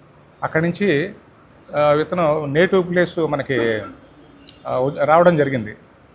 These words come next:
ఈ విధంగా ట్రావెల్ చేస్తున్నప్పుడు మన వాళ్ళు అంతా, అంతా ట్రాక్ చేశారు. అయితే మిస్టరీ ఏంటంటే ఇంత ట్రాక్ చేశారు కానీ అసలు మనిషి ఎవరో ఐడెంటిటీ మనకి ట్రేస్ కాలే. ఎందుకంటే ఇది కంప్లీట్గా, ఆ, జర్నీ చేస్తున్నప్పుడు దగ్గర నుంచి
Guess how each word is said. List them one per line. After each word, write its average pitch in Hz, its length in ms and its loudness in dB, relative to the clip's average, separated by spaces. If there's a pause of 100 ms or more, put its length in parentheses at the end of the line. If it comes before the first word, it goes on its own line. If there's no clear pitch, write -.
(340)
ఈ 156 60 2
విధంగా 185 320 4
ట్రావెల్ 175 400 4
చేస్తున్నప్పుడు 175 760 -2 (160)
మన 156 160 -2
వాళ్ళు 175 220 4
అంతా, 165 400 2
అంతా 147 180 0
ట్రాక్ 175 380 0
చేశారు. 165 340 -2 (380)
అయితే 165 220 2
మిస్టరీ 165 360 -2
ఏంటంటే 180 600 2 (420)
ఇంత 151 240 2
ట్రాక్ 175 380 4
చేశారు 180 240 2
కానీ 170 420 2 (280)
అసలు 147 200 -2
మనిషి 170 280 2
ఎవరో 185 240 8
ఐడెంటిటీ 180 460 2
మనకి 160 200 -2
ట్రేస్ 170 320 2
కాలే. 113 220 2 (320)
ఎందుకంటే 180 640 2 (340)
ఇది 147 100 -6
కంప్లీట్గా, 180 840 4 (520)
ఆ, 127 500 2 (160)
జర్నీ 151 300 2
చేస్తున్నప్పుడు 170 640 4
దగ్గర 151 160 2
నుంచి 185 500 0